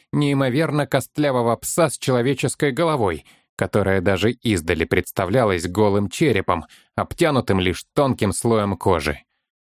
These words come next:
Это существо удирало во всю прыть на четырех многосуставчатых лапах и удирало весьма быстро.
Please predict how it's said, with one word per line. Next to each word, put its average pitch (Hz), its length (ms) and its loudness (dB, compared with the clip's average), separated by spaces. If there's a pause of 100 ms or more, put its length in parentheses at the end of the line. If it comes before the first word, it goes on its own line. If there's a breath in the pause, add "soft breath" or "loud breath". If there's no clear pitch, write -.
(160)
Это 107 240 0
существо 117 680 0
удирало 98 480 0
во 92 120 2
всю - 220 -2
прыть 107 400 -2
на 82 180 -2
четырех 95 480 0
многосуставчатых 92 1040 -2
лапах 104 460 0 (320 soft breath)
и 123 60 2
удирало 117 540 0
весьма 110 360 -2
быстро. 104 500 0